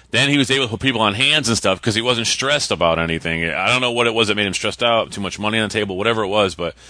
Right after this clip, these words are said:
the minute he said, "Oh, I feel so much com-, more comfortable," that's what makes him be able to play optimally, and that's what you need to do. And it,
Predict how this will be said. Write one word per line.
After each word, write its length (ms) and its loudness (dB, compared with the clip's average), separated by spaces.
the 100 0
minute 280 2
he 100 2
said, 220 2
"Oh, 340 2
I 80 -4
feel 200 -6
so 140 0
much 200 -4
com-, 200 -6
more 140 -6
comfortable," 540 0
that's 260 2
what 120 -4
makes 320 0
him 320 -6
be 100 -2
able 160 -2
to 60 -4
play 180 -2
optimally, 680 -2
and 100 -6
that's 200 2
what 100 -6
you 60 -4
need 140 0
to 60 0
do. 380 -2
And 220 0
it, 120 -2